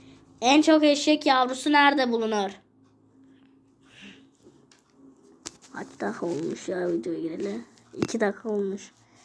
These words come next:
Söylüyorum, spa merkezinde.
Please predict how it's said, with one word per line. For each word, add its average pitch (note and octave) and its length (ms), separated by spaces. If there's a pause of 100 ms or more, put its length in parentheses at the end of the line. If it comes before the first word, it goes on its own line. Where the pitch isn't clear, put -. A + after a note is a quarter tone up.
(760)
Söylüyorum, D#4+ 840
spa - 420
merkezinde. A3+ 880